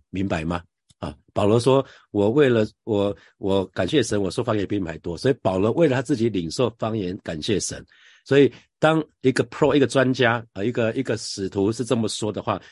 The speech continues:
弟兄姐妹，我们不要为我们不能说方言感谢神，明白吗？我们，我们需要去追求，我们需要去追求。那不管神的心意是什么，可是我们应该要，应该要去追求。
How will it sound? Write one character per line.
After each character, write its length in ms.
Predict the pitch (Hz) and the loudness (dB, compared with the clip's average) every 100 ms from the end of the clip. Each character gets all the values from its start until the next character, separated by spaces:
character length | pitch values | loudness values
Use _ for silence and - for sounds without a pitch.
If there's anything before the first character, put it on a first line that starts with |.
| - | -2
弟 80 | 165 | 0
兄 80 | |
姐 100 | 139 | 2
妹， 140 | 110 113 | 2 2
我 140 | 104 | 0
们 40 | 104 | 0
不 80 | 123 | 0
要 120 | 131 | 0
为 160 | 123 123 | 0 0
我 120 | 95 | -2
们 80 | 90 | -6
不 140 | 85 | -6
能 100 | 113 | -6
说 160 | 101 110 | -4 -8
方 180 | - 104 | -6 -8
言 100 | 87 | -8
感 180 | 80 78 | -10 -10
谢 180 | 71 92 | -4 -4
神， 260 | - 65 - | -4 -12 -12
明 180 | 82 90 | -8 -4
白 140 | 85 | -4
吗？ 160 | 82 80 - - - | -4 -8 -12 -20 -4
我 100 | 95 | 0
们， 180 | 101 107 | 2 2
我 100 | 110 | 2
们 100 | 104 | 0
需 120 | - | 2
要 60 | 135 | 2
去 60 | 120 | 0
追 240 | - 110 | 2 0
求， 240 | - 76 - | 0 -8 -10
我 100 | 92 | -8
们 80 | 90 | -4
需 100 | 110 | -4
要 40 | |
去 100 | 101 | -4
追 200 | 95 90 | -4 -4
求。 260 | - 69 - | -4 -10 -8
那 120 | 110 | -8
不 160 | - 175 | 0 2
管 200 | 113 92 | 2 0
神 320 | - - 104 | -4 -4 0
的 100 | 117 | 0
心 180 | 104 117 | 0 0
意 60 | 110 | 0
是 120 | 104 | -2
什 140 | - | -10
么， 60 | 78 | -10
可 80 | - | -4
是 140 | 123 | 0
我 80 | 101 | 2
们 120 | 98 | 2
应 60 | 113 | 0
该 80 | 107 | 0
要， 180 | 107 - - | 0 -4 -14
应 120 | - 113 | -4 2
该 100 | 113 | 2
要 40 | |
去 100 | 107 | 0
追 240 | - 95 | -4 -6
求。 300 | 87 - - | -6 -10 -14